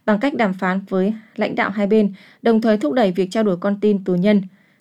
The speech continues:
Trong năm ngày đầu của lệnh ngừng bắn, nhóm vũ trang Hamas ở dải Gaza đã thả hơn tám mươi con tin,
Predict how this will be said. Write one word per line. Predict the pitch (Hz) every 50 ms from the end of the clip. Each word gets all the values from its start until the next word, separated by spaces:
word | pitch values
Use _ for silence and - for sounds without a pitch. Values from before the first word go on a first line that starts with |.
| _ _
Trong | - 247 233 240
năm | 240 233 233
ngày | 226 214 196
đầu | 185 196 190 185 175
của | 180 185 180
lệnh | 180 190 -
ngừng | 190 202 185 185
bắn, | 185 185 185 214 269 302 269
nhóm | 202 190 190 190
vũ | 190 233 247 247
trang | - 233 208
Hamas | 220 214 196 190 202 226 262 -
ở | - 202
dải | 185 190 175 170
Gaza | 180 190 190 185 208 202 202 190 190 - - - - _
đã | - 277 269 -
thả | 254 208
hơn | 226 233 233 226
tám | 220 214 185 196
mươi | 226 262
con | 262 - 233 220 220
tin, | 233 233 220 208